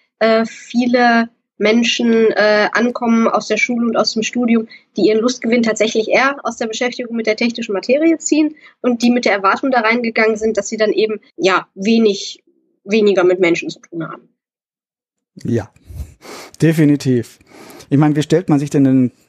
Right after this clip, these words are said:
Speaker 2: klassischen I-T-Nerd vor? Sitzt meistens im Keller vor x Computern,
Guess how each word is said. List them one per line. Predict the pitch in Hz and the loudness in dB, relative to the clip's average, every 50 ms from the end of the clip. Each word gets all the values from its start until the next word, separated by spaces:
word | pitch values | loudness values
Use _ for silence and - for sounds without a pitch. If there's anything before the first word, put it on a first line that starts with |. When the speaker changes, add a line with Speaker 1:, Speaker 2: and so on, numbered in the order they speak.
| _ _ | _ _
Speaker 2:
klassischen | - - - 120 123 135 - - 127 - - 135 127 123 120 120 117 107 - - | -14 -6 -2 0 0 0 0 -4 -6 -4 -2 0 2 2 2 0 -2 -6 -6 -4
I-T-Nerd | 127 127 123 123 - - - 143 143 151 143 135 127 120 120 123 127 127 131 127 - | -2 -2 -2 -2 -4 -8 -6 -4 -2 0 2 2 4 4 4 4 4 4 2 0 -4
vor? | - - 139 139 156 175 185 180 160 _ _ - - - - - - - _ - | -8 -4 0 2 2 2 2 0 -4 _ _ -20 -20 -20 -20 -20 -20 -20 _ -8
Sitzt | - - 160 156 - - | -2 -2 -2 -2 0 0
meistens | 147 131 139 151 156 - 156 147 | 2 2 2 2 2 0 -2 -2
im | - 135 147 143 | -2 -4 -4 -2
Keller | - 139 160 202 214 214 208 196 | 0 0 2 2 2 2 0 0
vor | - 170 170 170 - | 0 2 2 2 0
x | 170 165 - - | -2 -6 -8 -4
Computern, | - 156 147 143 - 160 190 208 202 196 185 190 190 202 202 | -2 0 0 0 0 0 -2 0 0 2 2 2 2 0 -2